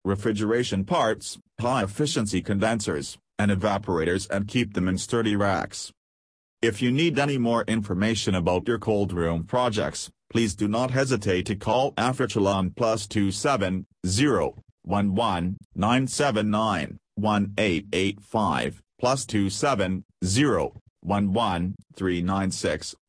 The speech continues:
two four zero two. You can also get a free quote by submitting your details and comments to their online contact form.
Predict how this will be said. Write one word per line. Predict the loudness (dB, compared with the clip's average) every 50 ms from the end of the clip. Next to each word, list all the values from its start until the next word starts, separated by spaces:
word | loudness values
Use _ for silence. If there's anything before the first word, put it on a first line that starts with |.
| _ -2
two | 0 0 0
four | -2 -2 0 0 2 2 2
zero | 0 0 0 2 2 2 0 0
two. | 0 0 0 0 2 0 -2 -6 -12 _ _ _ _ _ _ _ _
You | -4 -2
can | -2 -2 -2 0
also | 0 0 0 0 0 -2 0
get | 0 0 0 0
a | -2 -2
free | 0 0 0 0 -2
quote | -2 0 0 0 0 0 0
by | 0 0 0 0
submitting | 0 -2 0 0 2 2 0 0 0 0
your | 0 0 0
details | 0 0 0 0 0 0 0 0 0 0 0 -2
and | -2 -2 -2
comments | -2 0 0 2 2 2 0 0 -4 -4
to | -4 -2
their | 0 0 0 0 0 -2
online | -2 0 0 0 2 2 2 0 0 0
contact | 0 0 0 0 -2 -2 -2 0 0 -2 -4 -6
form. | -10 -6 -2 0 0 0 0 0 -2 -6